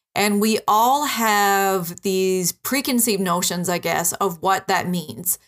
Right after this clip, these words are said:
So, for example, some of the beliefs that I adopted growing up was, um, money is bad. Like, we don't, we never have enough, um, or money doesn't grow on trees. <laughs> How many times have I heard that? Maybe you've heard that.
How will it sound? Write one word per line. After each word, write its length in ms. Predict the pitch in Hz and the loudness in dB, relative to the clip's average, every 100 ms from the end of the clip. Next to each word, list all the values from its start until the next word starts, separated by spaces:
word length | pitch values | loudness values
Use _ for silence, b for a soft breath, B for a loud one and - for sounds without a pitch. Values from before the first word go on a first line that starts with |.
| b _ | b _
So, 160 | - 277 | -2 0
for 340 | 247 254 269 | 0 2 2
example, 640 | 277 214 214 196 185 175 175 | 2 0 0 0 0 0 0
some 240 | - 220 | 0 2
of 160 | 247 240 | 0 0
the 200 | 233 214 | 2 2
beliefs 460 | 208 196 180 185 185 | 2 2 2 0 0
that 100 | 185 | 0
I 120 | 180 | 0
adopted 480 | 180 180 175 180 175 | 0 0 -2 -4 -2
growing 360 | 185 175 175 | 2 2 0
up 260 | 175 175 180 | 0 0 0
was, 540 | 180 180 180 180 175 b b b _ - | 0 2 2 0 -2 b b b _ 0
um, 380 | 196 185 180 - | 2 2 -2 -2
money 260 | 190 196 | -2 0
is 100 | 185 | 0
bad. 460 | - 165 143 - - | -2 0 2 0 -2
Like, 440 | 175 175 - - - _ | -2 0 -4 -10 -20 _
we 100 | 202 | -2
don't, 220 | 196 196 | 0 0
we 80 | 220 | 0
never 260 | 214 220 226 | 2 4 4
have 160 | 233 | 2
enough, 600 | 196 180 165 170 - - - 208 | 2 2 0 -2 -8 -8 -4 2
um, 520 | 202 190 190 185 185 | 4 6 4 2 0
or 200 | - 202 | 0 2
money 260 | 202 240 | 4 2
doesn't 280 | 262 262 262 | 2 2 0
grow 220 | 208 214 | 2 2
on 180 | 202 202 | 4 2
trees. 540 | 180 - 190 165 196 220 | 0 0 0 0 0 2
<laughs> 40 | |
How 120 | 214 | 2
many 180 | 233 302 | 2 2
times 380 | 233 240 226 220 | 2 2 2 2
have 100 | 214 | 2
I 240 | - 214 | 2 4
heard 220 | 226 208 | 4 2
that? 220 | 214 208 196 | 2 2 2
Maybe 260 | 202 185 | 2 2
you've 240 | 190 214 220 | 0 0 2
heard 200 | 208 196 | 0 2
that. 440 | 202 202 196 - | 4 4 2 -2